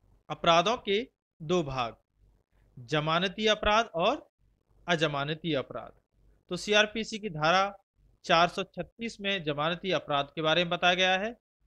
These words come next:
जबकि नए कानून में यह धारा चार सौ अस्सी है। और अजमानती अपराधों के बारे में सीआरपीसी में चार सौ सैंतीस व चार सौ उनतालीस में बताया गया है, और नई विधि के अंतर्गत चार सौ बयासी व चार सौ पचासी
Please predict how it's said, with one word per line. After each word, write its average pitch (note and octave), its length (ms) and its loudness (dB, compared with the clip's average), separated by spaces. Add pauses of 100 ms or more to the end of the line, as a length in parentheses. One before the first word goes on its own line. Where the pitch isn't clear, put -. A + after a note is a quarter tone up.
(140)
जबकि F3+ 480 -2 (540)
नए D3+ 220 2
कानून F#3 320 0
में F3+ 180 -2
यह E3 260 2
धारा D#3 520 -2
चार C3+ 300 -4
सौ - 140 -6
अस्सी D#3+ 340 -8
है। B2 240 -12 (720)
और D3 160 -4
अजमानती F3+ 580 -2
अपराधों E3+ 400 0
के E3 100 -6
बारे D#3 280 2
में G3 260 -4 (160)
सीआरपीसी E3+ 540 0
में E3+ 80 -6
चार D#3 260 -2
सौ D#3+ 100 -10
सैंतीस E3+ 560 -8
व D3+ 260 0 (260)
चार D3+ 220 2
सौ E3+ 180 -6
उनतालीस E3 600 -4
में G3 100 -4
बताया F#3 280 0
गया F#3 200 2
है, G#3 320 -6 (560)
और C3+ 60 -6
नई D#3+ 180 0
विधि E3+ 240 -4
के F3 120 -4
अंतर्गत E3+ 480 -4
चार C#3 140 0
सौ D3 140 -10
बयासी E3 440 0
व E3+ 120 -2
चार C3 280 -8
सौ A3 220 -6
पचासी F#3 720 -6